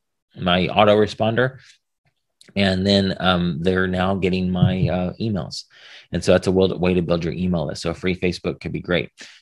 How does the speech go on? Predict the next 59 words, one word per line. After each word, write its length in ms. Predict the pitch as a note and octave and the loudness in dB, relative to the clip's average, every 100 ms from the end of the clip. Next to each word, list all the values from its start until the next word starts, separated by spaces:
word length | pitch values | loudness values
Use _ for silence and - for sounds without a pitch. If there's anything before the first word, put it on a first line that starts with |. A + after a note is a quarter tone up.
| - | -6
You 60 | |
could 80 | G#2+ | 0
do 80 | G#2+ | 2
something 320 | - G2+ A2+ | 2 -2 0
like 180 | G2 G2 | 0 2
a 40 | G2 | 2
roadmap 760 | F#2+ G2 G#2 F#2+ F2 D#2+ - | 4 4 4 2 -2 -2 -6
if 140 | E2+ F2+ | -6 -4
you 80 | |
have, 400 | F2 F#2 F2+ E2+ E2 | -2 2 2 0 -2
um, 300 | F2 F2 E2 | -4 -4 -6
steps 760 | - - G#2 - - - - - - - _ - | -6 2 2 2 -6 -8 -8 -14 -20 -20 _ 2
of, 380 | F2+ F2 E2+ | 4 4 4
um, 460 | F2+ F2 F2 F2 D2 - | 2 4 0 -4 -8 -6
you 120 | F2 | -2
know, 60 | E2+ | -2
accomplishing 800 | - G#2+ G2+ F#2 E2+ F2+ E2+ | -2 -2 -2 -4 -6 -4 -4
something. 480 | D#2+ F2+ E2 E2 E2 | -4 -6 -4 -6 -6
If 160 | E2 - | -6 -6
your 80 | F2+ | -8
content 720 | - G2+ G2 - F2+ - - | -2 -2 -2 -2 -4 -4 -4
is 240 | F2 E2 | -4 -2
like, 220 | E2+ D#2+ - - - | -2 -4 -6 -18 0
"Do 140 | G2 | 2
this 220 | F#2+ F2 | 4 2
step 240 | - G#2+ - | 2 2 4
by 140 | F2+ | 2
step," 340 | - - E2+ - | 2 2 2 0
you 60 | |
could 100 | - | -4
have 160 | F2 E2+ | -2 0
a 20 | |
roadmap 440 | F2 F2+ D#2+ - - | 0 0 -2 -4 -8
to 100 | F2 | -2
that. 240 | D#2+ - - - - _ | 0 -2 -6 -20 -20 _
You 60 | A2+ | 2
could 80 | |
have 140 | A2 - | 2 2
templates. 720 | - - - E2+ - - - - _ - - - | -4 -4 -2 -4 -6 -10 -10 -14 _ -20 -20 -10
Uh, 140 | F#2 F2 | -2 0
the 80 | F2 | 4
last 280 | F#2 F2 | 2 2
one 120 | E2+ D#2+ | -4 -6
is 100 | - | -4
template. 440 | F#2+ F2+ D#2+ - | -6 -4 -8 -4
So, 300 | F2+ F2+ F2 | 0 2 0
um, 160 | - E2+ | -4 -4
there's 180 | F#2 | -4
probably 320 | - G#2 F2 F2 | 2 2 2 -2
fifty 400 | - F#2 - D#2+ | -4 -6 -4 -6
more 320 | D#2 - - | -6 -6 -4
<laughs> 40 | |
we 180 | G2+ E2+ | -4 -2
could 160 | E2 E2 | -6 -8
come 220 | E2+ E2+ | -6 -4
up 160 | E2 - | -4 -6
with 200 | D#2+ - | -6 -8
if 120 | - | -10
we 200 | - - | -10 -10